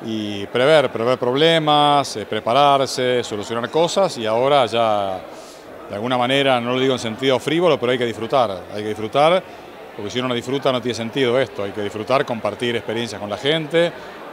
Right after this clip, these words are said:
como dije recién, el saludo inicial, aprender, todos de todos, los extranjeros de nosotros, nosotros de ellos. La diversidad de países es extraordinaria, desde Uruguay a Tailandia, pasando por Sudáfrica,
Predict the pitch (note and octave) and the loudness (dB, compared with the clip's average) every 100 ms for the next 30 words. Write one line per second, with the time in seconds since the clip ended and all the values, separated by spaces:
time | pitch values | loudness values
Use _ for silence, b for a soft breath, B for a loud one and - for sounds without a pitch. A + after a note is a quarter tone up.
0 | - G2+ A#2 A#2+ A2 A#2 B2 - A#2+ B2+ | -10 -6 -2 -2 -2 -2 -4 -2 -2 -2
1 | A#2+ B2 B2+ A#2 A2 A2+ C#3+ E3+ F3+ - | -4 0 2 2 -2 2 2 2 -2 -12
2 | - C3 A#2 A2 D3 D#3 E3+ F3 - B | -2 0 2 2 2 4 2 0 -8 B
3 | B B - - G2+ G#2 A2 G2+ B2 A2 | B B -14 -12 -10 -4 -4 0 0 0
4 | G#2+ C#3+ D3 B2+ G#2+ A#2 A2 G#2+ D3+ C#3+ | 0 2 2 0 -4 -4 -2 2 2 2
5 | E3 E3 - G#2+ A2+ A#2 A2+ C3+ B2+ B2 | 0 -2 -6 -4 0 0 0 2 2 4
6 | A#2+ B2 A2+ A2 G#2+ G#2+ A2+ C#3+ E3 E3 | 2 0 -4 -4 -4 -2 2 6 6 4
7 | C#3+ G#2 F#2 F#2+ G2 F#2+ G#2 A2 A2+ B2 | 2 2 -4 -6 -6 -4 -4 -4 0 2
8 | C3 D3 C3 G#2+ G#2+ G#2+ A#2+ C#3 C#3+ C#3+ | 4 4 2 0 0 0 2 2 2 0
9 | C#3 B2 G2 A2 A2 G#2+ - G2+ F#2+ A2 | 0 0 -4 -6 -6 -8 -6 -8 -8 -6
10 | A2+ C#3 - C#3 A2+ C3+ C3+ | 0 0 0 -6 0 2 0